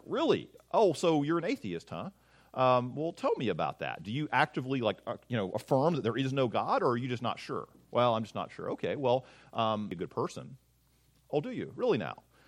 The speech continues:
Um, what exactly does it mean to be a good person?" "Well, you know, I try to do what's right and what's wrong." "Oh, really? Well, how do you know what's right?" And boom, boom, boom, we just peel the onion. We're, we're, we're gonna do this next class in, in, in detail,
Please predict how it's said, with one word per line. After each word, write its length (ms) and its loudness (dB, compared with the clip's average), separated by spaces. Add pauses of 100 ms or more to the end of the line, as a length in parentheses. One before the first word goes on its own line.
(160)
Um, 400 4 (380)
what 160 4
exactly 280 2
does 80 -2
it 80 -4
mean 140 -6
to 40 -6
be 120 -8
a 40 -8
good 140 -14
person?" 260 -18 (1300)
"Well, 120 4
you 100 0
know, 100 8
I 100 8
try 120 2
to 80 4
do 120 0
what's 140 -6
right 140 4
and 100 -2
what's 140 -6
wrong." 300 -6 (400)
"Oh, 80 6
really? 240 6
Well, 180 6
how 140 2
do 60 -4
you 60 -4
know 120 0
what's 200 -4
right?" 240 -6 (1300)
And 240 4 (220)
boom, 260 0
boom, 220 0
boom, 120 0
we 100 -2
just 80 -12
peel 180 0
the 100 2
onion. 240 -4 (400)
We're, 180 4
we're, 140 0
we're 140 2
gonna 100 10
do 120 6
this 140 4
next 200 0
class 260 2
in, 140 -6
in, 200 -8
in 120 -6
detail, 360 -6